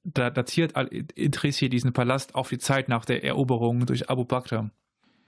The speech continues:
Und mittlerweile scheint auch der König von Ghana und der Großteil seiner Untertanen, äh, muslimisch geworden zu sein.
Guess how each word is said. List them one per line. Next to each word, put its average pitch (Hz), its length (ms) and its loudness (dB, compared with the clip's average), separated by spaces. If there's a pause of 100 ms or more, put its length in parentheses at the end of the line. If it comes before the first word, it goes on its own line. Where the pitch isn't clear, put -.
(540)
Und 113 80 4
mittlerweile 156 460 4
scheint 143 400 0
auch 123 100 -2
der 127 120 2
König 139 280 2
von 117 160 0
Ghana 160 340 2
und 143 200 0
der 120 60 2
Großteil 151 420 2
seiner 120 300 2
Untertanen, 123 680 2
äh, 117 260 2
muslimisch 156 420 2
geworden 104 280 0
zu 113 140 -2
sein. 104 320 -2